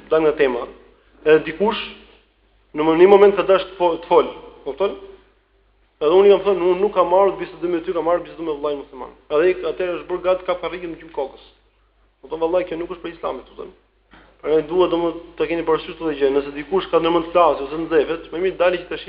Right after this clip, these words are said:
shkoj të gjumë tri rehat. Kupton? Nëse ka dëshirë të dëgjoj, Allah ja shpërblef të mira. Ashtu.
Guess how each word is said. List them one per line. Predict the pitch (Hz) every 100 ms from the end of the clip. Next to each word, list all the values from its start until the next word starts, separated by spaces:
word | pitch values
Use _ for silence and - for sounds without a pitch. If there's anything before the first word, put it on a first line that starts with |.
| -
shkoj | 165 160
të | 147
gjumë | 165 170 - _ -
tri | 156
rehat. | 151 139 139 - - _ _ _ _ _ _ 135
Kupton? | 143 170 - - _ _ _ _
Nëse | 131 196
ka | 196 180
dëshirë | 170 175
të | 139 147
dëgjoj, | 165 208 214
Allah | 165 180
ja | 165 -
shpërblef | 147 139
të | 135 127
mira. | 117 113 - _ _ _ _ _ _ _ _ _ _ _ _ -
Ashtu. | 104 -